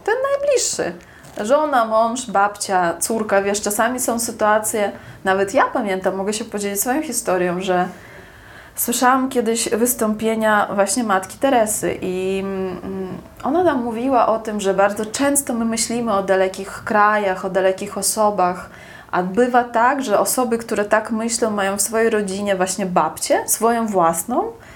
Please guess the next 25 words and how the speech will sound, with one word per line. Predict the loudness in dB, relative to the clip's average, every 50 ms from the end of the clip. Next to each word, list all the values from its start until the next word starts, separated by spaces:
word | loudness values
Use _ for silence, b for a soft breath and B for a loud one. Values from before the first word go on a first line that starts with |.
| B B
czy | B -2 -2
dziadka | 2 4 4 4 4 2 0 0 -2 0
własnego, | 0 -2 -4 -2 0 0 0 0 0 0 0 0
czy | 0 0 0 2 2
rodzica, | 2 2 0 0 -2 -4 -6 -4 -2 -2 0 0 -2 -4 B B B B B
którzy | -6 -2 0 2 2
są | 2 2 2 0 2 2
zaniedbani, | 2 2 2 0 -2 -4 -2 0 0 2 2 2 2 0 -2 -2 -4 -4 -6 B B B B B B
zapomnieni, | 2 2 2 2 2 0 -2 0 0 0 0 0 0 0 0 0 0 0
bądź | 0 2 2 2 2 2 -2 -4 -6
coś | -2 0 0 0 0 0
z | -2 -4
nimi | -2 -2 0 0 0 0
jest | 0 0 0 0 2
nie | 2 2 2
tak. | 0 -2 -4 -6 -8 -12 -16 B B B B B
I | B 0
my | 2 4
robimy | 4 4 2 2 0 0 0
piękne | -2 -2 -2 -2 0 0 0 2 2 2 4
rzeczy, | 4 4 2 2 2 0 -2 -2 -2 -2 -2
a | -2
nasza | 0 0 0 0 2 2 0
osoba | 0 0 -2 -2 0 0 2 2
najbliższa | 2 2 2 2 0 0 -2 -2 0 0 0 0 0 -2 -2 -2 0 0 2 2 0